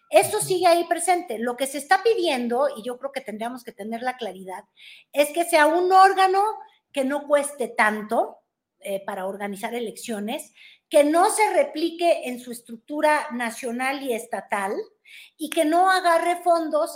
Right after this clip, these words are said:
Speaker 1: hasta cuando no hay elecciones. Y otra, que los partidos políticos le hagan para vivir fuera del presupuesto todo el tiempo, es decir, sí les van a dar su dinerito, pero que no se excedan.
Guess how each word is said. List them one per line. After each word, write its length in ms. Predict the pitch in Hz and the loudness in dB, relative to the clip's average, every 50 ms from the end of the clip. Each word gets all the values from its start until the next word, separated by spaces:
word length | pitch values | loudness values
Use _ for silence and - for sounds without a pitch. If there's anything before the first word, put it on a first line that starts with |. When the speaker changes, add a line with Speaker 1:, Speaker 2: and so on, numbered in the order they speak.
| - - | -10 -8
Speaker 1:
hasta 320 | - 240 233 - 254 240 | -8 -8 -6 -6 -8 -8
cuando 300 | - 247 240 247 247 247 | -6 -6 -6 -6 -6 -8
no 280 | 247 254 269 285 285 294 | -8 -8 -6 -4 -4 -2
hay 200 | 294 294 294 311 | -2 -2 -2 -2
elecciones. 720 | 311 311 311 311 - - 359 359 320 269 233 226 - - _ - | -2 -2 -4 -4 -2 0 0 0 0 -2 -6 -10 -12 -16 _ -10
Y 160 | 269 294 330 | 0 4 6
otra, 420 | 359 370 359 330 240 180 - - _ _ _ - - _ _ _ | 6 6 4 0 -8 -8 -10 -12 _ _ _ -20 -20 _ _ _
que 120 | - 277 247 | -6 -4 0
los 300 | 262 262 269 262 262 - | 0 0 0 0 -2 -2
partidos 560 | - 254 247 240 - 311 349 381 440 453 453 | -2 -2 -2 -2 -2 -4 -2 -2 -2 -4 -4
políticos 920 | - 427 415 381 381 339 - - 285 - - - 233 247 311 466 - - _ _ _ _ _ _ _ _ _ _ _ _ _ _ _ | -2 -2 0 0 0 0 -2 -4 -10 -12 -12 -10 -10 -10 -10 -12 -16 -20 _ _ _ _ _ _ _ _ _ _ _ _ _ _ _
le 180 | 247 240 247 254 | -8 -2 0 2
hagan 360 | 254 262 269 302 339 349 - | 2 2 2 0 -4 -2 -2
para 240 | 302 262 240 220 208 | 0 0 0 0 -2
vivir 640 | 214 214 208 226 254 294 294 - - - _ _ _ _ _ _ _ _ _ _ _ _ _ _ _ _ | -4 -8 -10 -8 -8 -8 -8 -10 -14 -18 _ _ _ _ _ _ _ _ _ _ _ _ _ _ _ _
fuera 400 | - - - 277 269 285 349 381 | -20 -10 -4 -2 0 2 2 2
del 200 | 381 330 269 - | 2 0 -4 -6
presupuesto 800 | - 214 185 - - 220 - - - 269 285 285 - - 349 349 | -8 -10 -10 -10 -12 -16 -14 -10 -8 -6 -6 -6 -6 -8 -6 -4
todo 180 | 339 330 330 339 | -2 -2 -2 -4
el 100 | 330 - | -4 -4
tiempo, 320 | 294 254 294 302 302 294 | -4 -4 -4 -4 -4 -4
es 60 | 294 | -4
decir, 340 | 294 330 - - 320 311 - | -4 -6 -8 -8 -10 -10 -12
sí 120 | - 302 | -10 -6
les 140 | 277 330 330 | -6 -4 -4
van 160 | - 302 302 302 | -4 -4 -4 -2
a 40 | 302 | -2
dar 140 | 302 294 | -2 -4
su 140 | 302 - 311 | -4 -8 -10
dinerito, 540 | 285 285 233 208 208 202 220 214 - 262 262 | -10 -8 -8 -8 -8 -8 -8 -8 -8 -8 -6
pero 180 | - 208 190 180 | -8 -8 -10 -10
que 100 | - 190 | -10 -10
no 200 | 190 214 247 269 | -10 -8 -8 -8
se 100 | - - | -10 -10
excedan. 640 | 240 - - - 214 202 185 185 180 226 285 302 | -12 -12 -10 -8 -6 -6 -6 -8 -10 -10 -12 -14